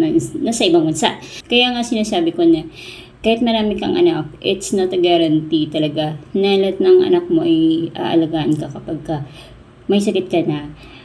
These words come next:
You cannot say na dapat dalawa ang mag-alaga, dapat lahat ang mag-alaga. Although dapat sana, ano, ganun talaga. Dapat lahat ng anak ay mag-alaga kapag ka nagkasakit ang mga magulang. But then, in reality, kapag ka nga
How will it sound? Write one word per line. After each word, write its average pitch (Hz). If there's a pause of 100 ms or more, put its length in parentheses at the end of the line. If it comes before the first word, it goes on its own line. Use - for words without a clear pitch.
You 262
cannot 220
say 214
na 185
dapat 302
dalawa 220
ang 220
mag-alaga, 190
dapat 220
lahat 214
ang 196
mag-alaga. 185
Although 277
dapat 311
sana, 269
ano, 202 (160)
ganun 220
talaga. 196 (400)
Dapat 214
lahat 196
ng 196
anak 190
ay 190
mag-alaga 185
kapag 165
ka 165
nagkasakit -
ang 370
mga 359 (140)
magulang. 254
But 208
then, 240
in 214
reality, 269 (720)
kapag 233
ka 247
nga 240